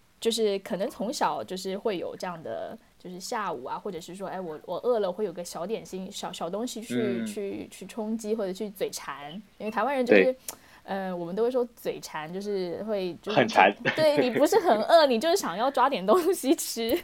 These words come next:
Speaker 2: 对，对，对，对，对，对，对，对。
Speaker 1: 对。
Speaker 2: 这个是深有感触的。嗯。OK，这是台湾方面的吃，因为吃的东西实在太多了，太好吃了，好吃到哭。然后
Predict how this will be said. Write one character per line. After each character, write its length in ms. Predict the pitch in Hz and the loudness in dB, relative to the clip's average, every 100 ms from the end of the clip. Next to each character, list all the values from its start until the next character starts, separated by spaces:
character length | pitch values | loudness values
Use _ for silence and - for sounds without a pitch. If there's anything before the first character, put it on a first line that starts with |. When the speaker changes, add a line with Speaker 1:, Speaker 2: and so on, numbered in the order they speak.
| - | 8
Speaker 2:
对， 280 | 156 143 131 | 10 10 8
对， 140 | 127 | 4
对， 140 | 120 | 2
对， 160 | 110 110 | 2 2
对， 160 | 104 101 | 0 0
对， 0 | |
对， 280 | 95 87 | -2 -4
对。 160 | 85 85 - - | -8 -12 -12 -4
Speaker 1:
对。 80 | - | 6
Speaker 2:
这 100 | 143 | 6
个 80 | |
是 280 | 127 127 120 | 8 6 4
深 240 | 120 143 131 | 2 2 6
有 120 | 127 | 6
感 200 | 110 92 | 6 4
触 220 | - 110 | 2 -2
的。 140 | 95 85 - - - | -2 -4 -10 -14 -2
嗯。 300 | 107 98 87 _ - - | 0 0 -2 _ -20 -12
OK， 400 | - - 92 87 | -10 -8 -6 -4
这 160 | - 143 | 0 0
是 220 | 139 135 | 2 0
台 180 | 131 107 | 0 -2
湾 180 | 117 117 | 0 -2
方 140 | 120 | -4
面 80 | 117 | -6
的 80 | 101 | -8
吃， 440 | - - - 123 113 | -10 -12 -4 -2 -2
因 140 | - 123 | 0 2
为 120 | 120 | 2
吃 300 | - - - | 0 -2 6
的 80 | 123 | 6
东 80 | 123 | 4
西 100 | 113 | -2
实 160 | - | 4
在 140 | 101 101 | 8 8
太 240 | - 87 | 6 2
多 240 | - 80 | 2 0
了， 80 | 73 | 0
太 280 | - - 110 | -2 4 6
好 180 | 90 69 | 6 0
吃 140 | - | -2
了， 40 | 85 | -8
好 220 | - 78 | -6 -6
吃 140 | - | -4
到 160 | 117 95 | -2 -2
哭。 320 | - - 104 | -4 -8 -4
然 120 | 101 | -4
后 300 | 101 110 101 | 0 0 0